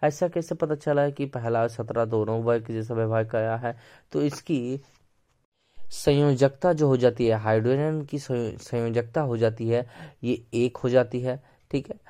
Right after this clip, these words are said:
हाइड्रोजन की जो संयोजकता है, ये एक हो जाती है, और सत्रहवाँ वर्ग का भी संयोजकता जो हो जाता है, ये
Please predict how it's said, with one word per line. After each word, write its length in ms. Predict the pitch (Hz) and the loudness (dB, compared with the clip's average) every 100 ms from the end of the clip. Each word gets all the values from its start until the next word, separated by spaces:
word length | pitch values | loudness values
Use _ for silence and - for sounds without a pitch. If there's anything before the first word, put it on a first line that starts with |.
| - _ | -20 _
हाइड्रोजन 560 | - 110 113 113 151 | 2 2 4 2 0
की 120 | 139 | 0
जो 120 | 120 113 | -4 -4
संयोजकता 600 | 117 107 104 110 113 127 | -4 -4 -2 -4 -4 -4
है, 160 | 127 | -2
ये 200 | 120 120 123 | -4 -6 -4
एक 200 | 117 117 | -4 0
हो 80 | 127 | 2
जाती 280 | 120 127 | 2 0
है, 160 | 131 139 - - - | -2 -4 -6 -20 2
और 100 | 127 | 2
सत्रहवाँ 680 | - 131 113 135 147 170 175 | 4 0 4 6 6 6 4
वर्ग 420 | 135 120 127 135 | 6 6 6 2
का 180 | - 123 | 2 2
भी 160 | 120 | 2
संयोजकता 680 | 123 123 110 107 107 113 123 | -4 -4 -4 -2 -4 -2 -2
जो 140 | 110 110 | -2 -2
हो 120 | 107 | -2
जाता 280 | 107 107 117 | -2 -4 -6
है, 140 | 135 | -8
ये 200 | 135 135 | -6 -8